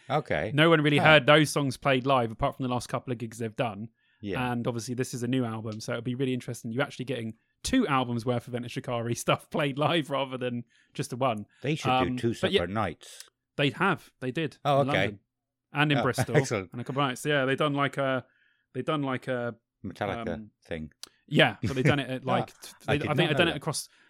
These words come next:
Speaker 2: They done it across three months, and they done two gigs at every venue.
Speaker 1: Ah,
Speaker 2: So
Speaker 1: that's
Speaker 2: yeah, it was
Speaker 1: cool.
Speaker 2: pretty cool. Yeah, and they played, like, loads of stuff off that album and loads of stuff off the new album when, once they'd released it. So that was pretty cool.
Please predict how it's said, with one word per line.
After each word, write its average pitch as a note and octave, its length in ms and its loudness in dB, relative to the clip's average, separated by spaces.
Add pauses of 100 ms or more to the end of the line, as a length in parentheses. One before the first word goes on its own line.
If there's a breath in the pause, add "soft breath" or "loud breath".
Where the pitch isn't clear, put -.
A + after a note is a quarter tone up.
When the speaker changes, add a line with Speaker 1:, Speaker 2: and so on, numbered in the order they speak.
(220 soft breath)
Speaker 2:
They D3 60 0
done E3+ 140 6
it D3+ 80 0
across - 240 -4
three E3 260 -2
months, C#3 720 -2
and C3 100 -6
they B2+ 80 -2
done B2 240 -2
two C3+ 260 -4
gigs A#2 280 -4
at A#2+ 80 -10
every A#2+ 220 -6
venue. A2 440 -4 (380)
Speaker 1:
Ah, E3+ 460 0 (340)
Speaker 2:
So - 140 -2
Speaker 1:
that's A#2+ 140 4
Speaker 2:
yeah, C3 100 6
it A#2 40 6
was A2 100 6
Speaker 1:
cool. - 40 -2
Speaker 2:
pretty B2 160 -2
cool. A2+ 380 -4 (340)
Yeah, G#3 220 6 (180)
and D3+ 100 0
they D#3+ 60 4
played, E3+ 260 4
like, D3+ 220 4
loads D#3+ 180 6
of B2+ 60 -4
stuff - 220 -2
off B2 80 -10
that C#3 120 0
album B2+ 460 -2 (240 soft breath)
and C3 140 -4
loads B2+ 160 0
of - 80 -12
stuff - 400 -10
off B2 180 -10
the A#2+ 60 -8
new A#2+ 140 -2
album A#2 200 -6
when, A2+ 180 -4
once B2 260 -6
they'd A2+ 140 -8
released A#2+ 380 -4
it. G#2+ 160 -12
So G#2+ 240 -12
that B2 100 -8
was A2+ 120 -14
pretty B2+ 180 -16
cool. G#2 240 -12